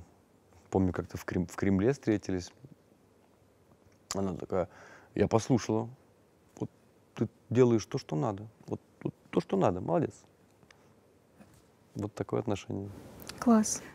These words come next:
Speaker 2: Экспедиция.
Speaker 1: Экспедиция.
Speaker 2: Вот мне интересно, как это проходит. То есть,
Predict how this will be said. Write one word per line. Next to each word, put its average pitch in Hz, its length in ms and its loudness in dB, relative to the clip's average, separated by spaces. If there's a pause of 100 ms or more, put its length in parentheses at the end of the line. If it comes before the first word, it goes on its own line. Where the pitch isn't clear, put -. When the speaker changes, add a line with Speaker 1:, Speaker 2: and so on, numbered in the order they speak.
(300)
Speaker 2:
Экспедиция. 247 380 0 (260)
Speaker 1:
Экспедиция. 165 160 4
Speaker 2:
Вот 247 160 10
мне 262 200 4
интересно, 302 460 0
как - 180 -4
это - 140 -2
проходит. 247 560 2
То 254 100 4
есть, 196 220 -2